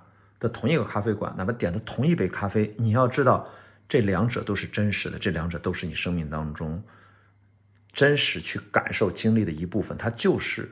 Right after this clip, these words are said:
塑造着你。而不要把这个时间这么匆忙的去淹没在无聊的刷手机、短视频的和这种新闻头条的轰炸的这种，让我们变得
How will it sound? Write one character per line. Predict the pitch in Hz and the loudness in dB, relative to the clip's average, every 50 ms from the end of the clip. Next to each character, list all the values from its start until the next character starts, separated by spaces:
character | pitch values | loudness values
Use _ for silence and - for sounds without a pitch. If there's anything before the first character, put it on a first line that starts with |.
| - _ - | -16 _ -20
塑 | - - - - - 110 | -20 -20 -10 -8 -6 -2
造 | 92 - 92 78 | 0 2 2 2
着 | - 92 | 0 -2
你。 | 90 101 123 - - _ _ _ _ _ _ _ _ _ _ _ _ _ _ _ _ _ | -6 -6 -8 -12 -16 _ _ _ _ _ _ _ _ _ _ _ _ _ _ _ _ _
而 | - 202 - 107 - - | -2 0 0 0 0 0
不 | - 127 | 2 2
要 | 123 113 | 4 4
把 | 110 - - | 2 -2 -4
这 | 95 98 | -4 -2
个 | 92 | -2
时 | 85 - - 98 | -2 -4 -6 -6
间 | 90 - 98 95 90 - - - - | -4 -2 -2 -2 -2 -4 -6 -12 -16
这 | - - 120 | -6 -4 -2
么 | 98 82 | -2 -2
匆 | - - - 117 | -4 -4 -2 0
忙 | 110 98 82 76 | 0 0 0 -2
的 | 85 90 | -4 -6
去 | 85 - - - 90 82 101 - - - _ - - - - - - _ _ _ _ _ _ _ _ _ _ _ | -6 -6 -6 -6 -6 -6 -8 -12 -18 -20 _ -20 -20 -20 -20 -20 -20 _ _ _ _ _ _ _ _ _ _ _
淹 | 110 113 120 110 | 4 6 6 8
没 | 110 113 104 87 | 6 6 4 4
在 | 85 - 95 82 80 - - - - _ _ _ | 2 2 2 2 2 -2 -6 -14 -20 _ _ _
无 | - 101 104 | -4 0 0
聊 | 92 80 76 87 | 2 2 2 0
的 | 92 85 80 80 - - | 0 -2 -2 -4 -10 -14
刷 | - - - - 90 | -14 -2 0 2 2
手 | 95 - 90 76 | 2 0 -2 -4
机、 | 78 - 87 87 87 85 85 - - - _ _ _ _ | -4 -6 -4 -4 -2 -2 -4 -6 -12 -20 _ _ _ _
短 | _ - - - | _ -6 -6 -4
视 | - - | -6 -8
频 | - - - - 90 85 87 | -10 -10 -8 -6 -4 -2 0
的 | 92 107 92 85 73 - | 2 2 2 2 0 -4
和 | - - - - | -8 -8 -8 -8
这 | - - - | -8 -10 -12
种 | - - - 71 - - - - - - _ _ _ _ _ _ _ _ | -12 -12 -12 -12 -12 -12 -16 -20 -20 -20 _ _ _ _ _ _ _ _
新 | - - - 117 | -10 -2 0 2
闻 | 101 90 98 | 2 2 0
头 | 98 - - 92 101 | 0 0 0 0 0
条 | - - 82 92 | 0 0 2 2
的 | 101 | 2
轰 | - - - - 113 117 120 | 2 0 0 0 0 2 2
炸 | 117 110 92 87 | 2 0 0 -2
的 | 85 87 | -6 -6
这 | - 87 | -8 -8
种， | 85 - - - 113 - - - - - - - - - - - - _ _ _ | -8 -8 -10 -12 -12 -16 -18 -20 -20 -20 -20 -20 -20 -20 -20 -20 -20 _ _ _
让 | - 117 104 | 0 0 2
我 | 87 | 2
们 | 87 | 2
变 | 85 110 95 | 2 2 2
得 | 92 90 87 | 4 2 0